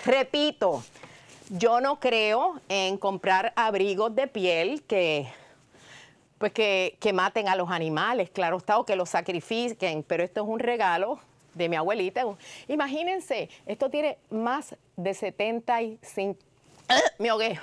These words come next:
más de setenta y cinco años. En aquellos tiempos la gente no pensaba en eso. Anyway, ¿qué más regalo? ¡Ay, Dios mío! Verde Esperanza.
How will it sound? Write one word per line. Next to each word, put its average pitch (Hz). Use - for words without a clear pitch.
más 277
de 359
setenta 269
y 240
cinco 277
años. 302
En 240
aquellos 233
tiempos 311
la 285
gente 262
no 277
pensaba 247
en 240
eso. 254
Anyway, 311
¿qué 294
más 311
regalo? 277
¡Ay, 381
Dios 311
mío! 294
Verde 285
Esperanza. 262